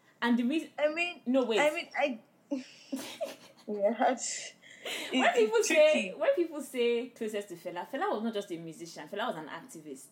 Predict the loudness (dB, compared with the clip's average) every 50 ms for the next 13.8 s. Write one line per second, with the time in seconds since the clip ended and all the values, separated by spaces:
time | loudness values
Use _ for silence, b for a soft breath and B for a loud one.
0 | -20 -20 _ _ _ _ -14 -12 -10 -10 -12 -12 -14 b b b b _ -2 0
1 | 0 0 0 0 0 0 0 0 -2 -2 2 4 4 4 6 4 2 0 0 -2
2 | -6 -12 -20 _ _ _ _ _ _ _ _ _ 0 4 4 4 4 2 0 -2
3 | -2 -2 -4 -4 -2 2 2 2 2 2 -2 -6 -6 -4 -6 -8 -4 -4 -4 0
4 | 2 2 2 2 2 0 -2 -2 -2 -2 -2 -2 0 0 0 0 0 -2 -4 -4
5 | -4 -6 -6 -4 -2 -2 -2 -2 -2 -4 -6 -8 -12 -8 -6 -6 -4 -6 -6 -8
6 | -8 -4 0 2 4 4 2 0 -2 -6 -8 -10 -10 -10 -10 -6 -4 -4 -4 -4
7 | -8 -10 -6 -2 -2 -2 -2 -2 -6 -4 -2 0 0 0 0 -2 -4 -6 -8 -10
8 | -16 -20 _ _ _ _ _ _ _ _ _ _ _ _ -10 -2 -2 0 0 2
9 | 0 0 0 -2 -4 -4 -4 -4 -4 -4 -8 -12 -14 -14 -14 -8 -4 -2 -2 -2
10 | -2 -4 -8 -8 -6 -8 -8 -8 -8 -10 -16 _ _ _ _ _ _ _ _ -12
11 | -10 -10 -10 -12 -14 -14 -14 -14 -14 -14 _ -10 -10 -8 -8 -10 -10 -8 0 2
12 | 2 2 2 0 -2 -4 -10 -16 _ -20 -16 -10 -4 -2 -2 -2 -2 -4 -8 -10
13 | -2 0 2 2 4 2 0 -6 -12 -18 -14 -12 -10 -10 -10 -12